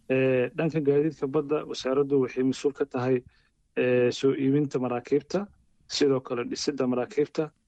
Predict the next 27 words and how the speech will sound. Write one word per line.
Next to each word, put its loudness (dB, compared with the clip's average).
iyo 4
diiwaangelinta 2
iyo -4
calansiinta -2
maraakiibta, -2
iyo 4
sidoo 0
kale -4
ka -4
warqabka -4
badmaaxinta 0
saaran -4
maraakiibta, -2
iyo 4
bixinta, -2
ee, 0
buugga 2
badmaaxa. 0
Buuggaas 2
badmaaxa -2
waa, -2
waa, -6
waa -12
travel 0
documentiga 0
oo -6
isticmaalaan, -2